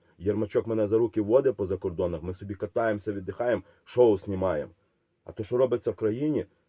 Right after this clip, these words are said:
ми собі бабочки просимо, бо нам треба яхти купити, оновити і прочее. А ви собі донатьте. А то, що в країні розкрадають,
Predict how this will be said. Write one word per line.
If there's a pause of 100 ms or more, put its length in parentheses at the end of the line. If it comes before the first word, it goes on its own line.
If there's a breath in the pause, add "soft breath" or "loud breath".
ми
собі
бабочки
просимо,
бо
нам
треба
яхти
купити,
оновити
і
прочее. (540)
А
ви
собі
донатьте. (520)
А
то,
що
в
країні
розкрадають,